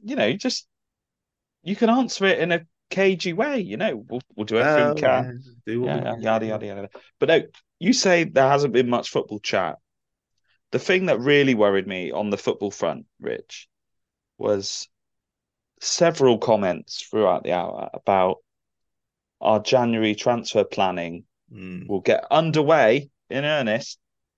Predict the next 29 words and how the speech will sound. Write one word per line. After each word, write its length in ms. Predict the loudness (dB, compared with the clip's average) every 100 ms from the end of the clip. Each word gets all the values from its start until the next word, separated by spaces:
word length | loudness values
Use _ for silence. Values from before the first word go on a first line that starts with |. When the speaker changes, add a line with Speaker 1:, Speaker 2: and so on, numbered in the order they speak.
| _
Speaker 1:
once 280 | -8 -8 -8
Clem 300 | 0 0 2
lands 600 | 0 0 0 -4 -6 -14 _ _ _ _ _
in 160 | -10 -8
the 60 | -4
country 480 | -4 -4 -4 -2
on 180 | 0 0
December 400 | -4 -6 -4 -4
the 100 | -10
twenty-first, 720 | -8 -8 -6 -4 -4 -4 -6
was 160 | -10 -8
it? 140 | -10 _ _ _ _
Speaker 2:
Yeah, 240 | -16 -8 -4
Speaker 1:
I'm 60 |
Speaker 2:
there's 100 | 0
Speaker 1:
sorry. 260 | 2 4 4
Speaker 2:
no, 160 | 2 -2
there's 240 | -6 -4
no 160 | 0 0
way 180 | 0 -4
Flynn 260 | -8 -12
hasn't 320 | -10 -12 -14 -16
started 400 | -16 -18 -18 -20
it. 120 | -20 _ _
There's 140 | -6
no 180 | -4 -4
Speaker 1:
No, 60 | -6
Speaker 2:
way. 60 | -6
Speaker 1:
but 180 | -8